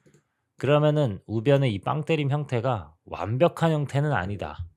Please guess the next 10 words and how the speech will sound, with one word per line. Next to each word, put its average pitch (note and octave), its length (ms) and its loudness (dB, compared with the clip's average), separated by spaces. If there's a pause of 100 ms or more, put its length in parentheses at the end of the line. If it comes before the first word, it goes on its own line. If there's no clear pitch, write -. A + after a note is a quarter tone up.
(300)
이게 A2 200 -2
제 - 180 -4
생각이거든요. F2+ 720 -2 (2250)
그래서 C#3+ 300 4
여기서 C3+ 680 4
제가 C3 460 4
봤을 G#2 300 0
때 - 180 -4
흑의 D#3+ 360 -2
정수는 F#2+ 800 -4